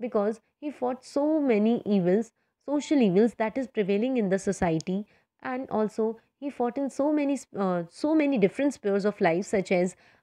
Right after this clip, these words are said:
uh, social, political, economic, as well as spiritual sphere. So in these areas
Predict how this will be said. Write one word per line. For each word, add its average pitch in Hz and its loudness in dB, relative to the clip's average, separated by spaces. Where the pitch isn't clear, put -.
uh, 196 -6
social, 208 4
political, 220 0
economic, 220 0
as 285 -6
well 190 4
as 202 0
spiritual 247 -6
sphere. 165 -6
So 285 -12
in 240 0
these 254 0
areas 190 2